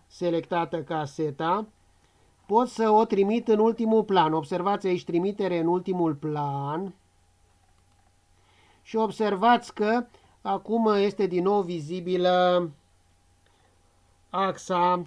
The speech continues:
orizontală. Similar procedez pentru a scrie că pe axa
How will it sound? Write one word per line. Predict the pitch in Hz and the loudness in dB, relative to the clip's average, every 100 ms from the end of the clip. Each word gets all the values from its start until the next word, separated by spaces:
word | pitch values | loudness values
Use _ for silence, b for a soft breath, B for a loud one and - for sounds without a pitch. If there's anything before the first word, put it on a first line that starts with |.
| - | -8
orizontală. | 170 170 160 156 151 143 139 156 - b b b | -4 -2 -2 -2 -4 -8 -14 -16 -20 b b b
Similar | - - 240 220 214 214 208 | -10 -2 2 4 6 6 6
procedez | 202 196 185 185 170 185 185 156 | 2 0 2 -2 0 0 0 -2
pentru | - 170 165 165 160 165 | -6 -4 -4 -2 -2 0
a | 170 165 160 160 | 2 2 2 -2
scrie | - - 185 185 165 | -8 -4 0 2 0
că | 165 165 | -4 -6
pe | 170 | -2
axa | 170 170 - 165 160 143 | -2 -4 -4 -2 0 -2